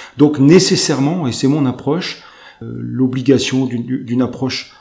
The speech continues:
globale. Donc, c'est intéressant votre question parce qu'aujourd'hui, on vient de finir un, un bouquin qui s'appelle, euh, Night Studies, où, euh, effectivement, avec des collègues, euh, un peu tous les pays en, en Europe, on se retrouve sur l'idée que, euh,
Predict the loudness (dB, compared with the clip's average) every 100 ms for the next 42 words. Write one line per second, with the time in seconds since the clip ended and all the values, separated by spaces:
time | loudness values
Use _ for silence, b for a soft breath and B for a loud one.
0 | b _ 2 2 2 -2 -6 -2 -2 2
1 | 2 2 -2 -2 -2 -6 -4 -4 -4 -4
2 | -4 0 -2 2 0 -2 B B B B
3 | 2 2 2 -2 0 0 -2 -4 -4 -2
4 | -2 -2 -2 -2 -4 -8 -6 -2 0 -2
5 | -2 -4 -2 0 0 -2 0 0 0 -2
6 | -8 B B B B _ -2 0 -4 -6
7 | -6 -6 -6 -6 -4 0 0 2 0 0
8 | 0 4 4 4 2 -2 -6 -8 -8 -10
9 | -10 -10 -10 -8 -8 -10 -6 -6 -2 -2
10 | -2 -4 -6 -12 -8 -4 -2 -2 -2 -6
11 | B B B B -6 -2 -2 -4 -6 -4
12 | 0 2 4 2 2 0 0 -6 -8 -8